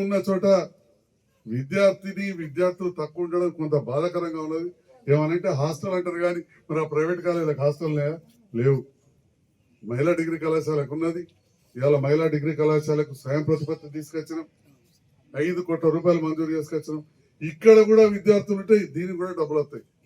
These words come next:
ఇరవై కోట్లు వచ్చే అవకాశం ఉండేది, కానీ విద్యార్థులు లేకపోయారు, తగ్గిరి.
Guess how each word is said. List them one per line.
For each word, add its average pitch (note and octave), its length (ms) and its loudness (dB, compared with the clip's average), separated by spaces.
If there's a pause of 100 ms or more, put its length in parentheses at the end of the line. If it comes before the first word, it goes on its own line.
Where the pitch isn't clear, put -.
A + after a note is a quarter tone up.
(160)
ఇరవై G3+ 240 -6 (100)
కోట్లు G3 240 -4
వచ్చే F3+ 200 -8
అవకాశం D#3+ 420 -4
ఉండేది, B2+ 220 -10 (360)
కానీ E3 220 6
విద్యార్థులు F3 460 6
లేకపోయారు, B2+ 380 2 (580)
తగ్గిరి. D#3 340 6